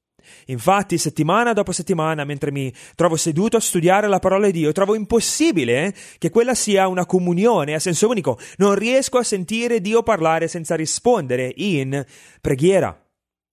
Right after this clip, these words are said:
Diventa una sorta di conversazione. La preghiera di Daniele era proprio così. Il versetto due dice:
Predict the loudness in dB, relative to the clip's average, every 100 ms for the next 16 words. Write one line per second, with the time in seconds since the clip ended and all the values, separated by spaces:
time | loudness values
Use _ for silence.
0 | _ _ _ _ _ _ _ _ _ _
1 | _ -6 -2 0 2 0 -4 _ _ -12
2 | -6 -2 0 0 -2 -2 -4 -4 -6 -4
3 | 0 2 2 -2 -12 _ _ _ _ _
4 | _ _ _ _ _ _ _ _ _ _
5 | _ _ -18 -12 -6 0 2 2 2 2
6 | 2 2 0 0 0 -2 -2 -2 2 2
7 | 0 -2 -8 -6 0 2 2 0 -2 -2